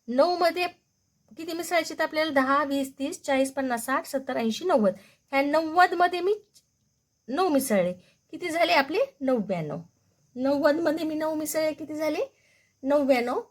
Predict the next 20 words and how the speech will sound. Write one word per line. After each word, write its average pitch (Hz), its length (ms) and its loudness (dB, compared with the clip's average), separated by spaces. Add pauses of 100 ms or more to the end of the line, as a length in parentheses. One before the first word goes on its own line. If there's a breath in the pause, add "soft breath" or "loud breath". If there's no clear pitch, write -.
(120)
झालेले 208 400 -2
आहेत. 180 180 -8 (360 soft breath)
आता 247 180 -2
पुढची 277 300 -4
संख्या 311 400 2
आहे 359 120 0
शंभर. 285 400 2 (340 loud breath)
आता 240 180 -2
मी 320 140 0
दहा 330 240 4
रुपयेच 233 300 0
घेणार. 202 240 0 (760)
फक्त 269 180 -12
दहा 320 240 4
रुपये 349 200 -4
घेताना 330 300 -4
मी - 140 2
काय 330 140 2
करणार 320 320 0
आहे? 349 100 -4